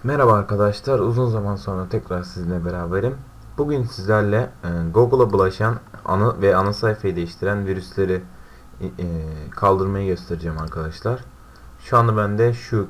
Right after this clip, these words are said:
kipu nokta C N adlı site var. Zaten bu galiba eski bir şey, çünkü site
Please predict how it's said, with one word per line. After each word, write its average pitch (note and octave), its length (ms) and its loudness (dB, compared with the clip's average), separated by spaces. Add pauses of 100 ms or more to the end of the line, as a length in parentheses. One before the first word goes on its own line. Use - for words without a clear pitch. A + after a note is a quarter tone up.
kipu A2 460 0
nokta G#2 580 0
C F#2+ 240 -2
N G2 120 0
adlı F2+ 500 -2 (340)
site - 360 -8
var. F#2+ 220 4 (560)
Zaten B2+ 480 4
bu A#2 260 2
galiba G#2 400 6
eski G2 400 -4
bir E2+ 80 -6
şey, F#2+ 340 -2 (180)
çünkü F2+ 300 -8
site F#2 520 0